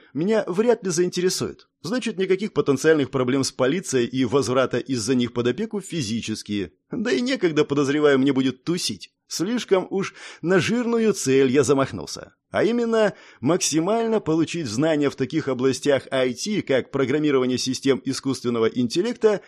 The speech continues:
и разработка микропроцессоров. Увы, но без этого Зету не вернуть. Ее план "Б" заключается в создании платформы для искусственного разума на местной элементной базе,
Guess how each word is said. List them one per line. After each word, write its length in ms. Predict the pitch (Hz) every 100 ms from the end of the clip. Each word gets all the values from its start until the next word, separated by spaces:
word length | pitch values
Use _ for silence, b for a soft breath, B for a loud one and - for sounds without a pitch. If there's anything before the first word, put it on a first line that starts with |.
| B -
и 180 | 214 -
разработка 920 | 147 160 135 143 113 175 - 160 151 B -
микропроцессоров. 1200 | 139 143 135 135 139 151 - 107 - - - _ _ _ -
Увы, 380 | 180 220 277 285
но 140 | 269
без 260 | 214 240 220
этого 380 | 262 269 254
Зету 320 | 170 170 175 175
не 160 | 160
вернуть. 580 | 147 151 110 82 - - -
Ее 240 | 139 170
план 300 | 165 180 170
"Б" 140 | 170 180
заключается 640 | 139 151 151 165 151 151
в 40 | -
создании 460 | 156 123 170 156
платформы 540 | 139 143 143 185 151 127
для 160 | 147
искусственного 580 | 151 170 147 143 139 151
разума 380 | 208 147 147 143
на 180 | 196 247
местной 400 | 269 - 139 131
элементной 440 | 165 175 127 165
базе, 380 | 165 117 -